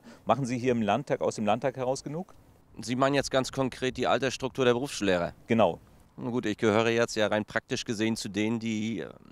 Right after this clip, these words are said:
Speaker 2: jetzt muss ich kurz, äh, überschlagen, ja, aber im Prinzip zur dreißiger Generation in der Wendezeit. Und ich selbst bin auch alterstechnisch hochgewachsen. Ich war aber einer der wenigen, auf Deutsch gesagt, die da waren. Aber das gilt nicht nur für den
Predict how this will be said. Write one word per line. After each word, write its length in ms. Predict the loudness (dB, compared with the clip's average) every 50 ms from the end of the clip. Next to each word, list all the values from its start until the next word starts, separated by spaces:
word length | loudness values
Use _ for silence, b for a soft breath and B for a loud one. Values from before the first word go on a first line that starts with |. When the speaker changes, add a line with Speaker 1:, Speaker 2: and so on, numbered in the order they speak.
| -14 -10
Speaker 2:
jetzt 200 | -10 -10 -8 -8
muss 120 | -8 -8
ich 120 | -8 -8
kurz, 340 | -8 -6 -4 -4 -4 -4 -6
äh, 420 | -4 0 2 2 2 2 2 -2 -4 -8 b b b b b b
überschlagen, 640 | b 2 4 4 4 4 4 4 6 6 6 4 4
ja, 160 | 4 6 6
aber 160 | 6 6 4
im 80 | 2 2
Prinzip 360 | 2 -2 -4 -4 -6 -10 -6
zur 240 | 0 2 2 2 2
dreißiger 580 | 2 0 2 2 2 2 0 0 0 0 0 2
Generation 640 | 2 0 0 0 0 -2 -2 -2 0 0 0 0
in 140 | 0 0 2
der 140 | 2 4 4
Wendezeit. 640 | 4 2 0 0 -4 -4 -4 -2 -2 -2 -4 -6 -12 B B B B B B B B B B B
Und 180 | -2 -2 -2
ich 140 | -2 -2 2
selbst 300 | 4 4 4 2 0 0
bin 140 | 0 2 4
auch 300 | 6 6 6 4 4 0
alterstechnisch 840 | -8 -2 2 2 2 4 4 2 0 0 -2 -2 -2 -2 -2 0 2
hochgewachsen. 720 | 2 0 0 0 -4 -4 -2 -4 -4 -6 -10 -14 -14 -14 -16 -20 _ _ -20 -18 -10
Ich 180 | -6 -6 -2 2
war 100 | 4 4
aber 220 | 4 4 4 2
einer 180 | 0 0 -2 0
der 220 | 0 0 -2 0
wenigen, 600 | 0 -2 0 0 -2 -2 -2 -2 -4 -4 -6 -8 -8
auf 160 | -8 -6 -2
Deutsch 280 | -2 -2 -2 -2 -4
gesagt, 460 | -8 -8 -6 -6 -6 -6 -6 -8 _ -8
die 360 | -6 -6 -6 -6 -6 -8 -12 -16 -8 -4
da 260 | -2 2 2 2 2
waren. 220 | 0 0 -4 -4 -6
Aber 180 | -6 -4 -4 -4
das 140 | -4 -2
gilt 160 | -2 -2 -2 -2
nicht 160 | -4 -6 -6
nur 140 | -6 -6 -6
für 140 | -6 -6
den 280 | -4 -2 -2 -2 -2 -4